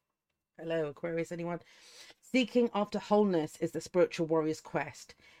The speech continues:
And yet what you are striving to become in actuality is what by nature you already are.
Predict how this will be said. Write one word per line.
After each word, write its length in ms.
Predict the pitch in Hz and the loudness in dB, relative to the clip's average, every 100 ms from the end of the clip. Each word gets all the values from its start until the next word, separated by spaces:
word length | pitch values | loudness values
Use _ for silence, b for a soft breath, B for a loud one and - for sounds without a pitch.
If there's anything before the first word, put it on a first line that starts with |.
| b | b
And 100 | 185 | 0
yet 160 | 185 160 | 0 0
what 220 | 170 - | -2 0
you 180 | 214 196 | 0 0
are 60 | |
striving 520 | 190 - 202 190 180 185 | -2 -2 0 0 0 -6
to 120 | - | -6
become 540 | 170 165 - 180 170 165 | -8 -8 -4 -2 -2 -2
in 140 | - 165 | -2 -2
actuality 840 | 170 - 170 160 165 165 - 156 156 | -4 -6 -4 -2 -2 -4 -6 -6 -6
is 160 | 147 | -8
what 420 | 147 165 156 - - b b b | -2 -2 -2 -8 -20 b b b
by 160 | 160 | -2
nature 720 | 160 175 185 - - 151 147 147 _ | 0 2 0 -2 -2 -2 -2 -8 _
you 220 | 151 160 | -6 0
already 420 | 160 151 147 147 | 0 0 -4 -6
are. 240 | 147 139 | -8 -8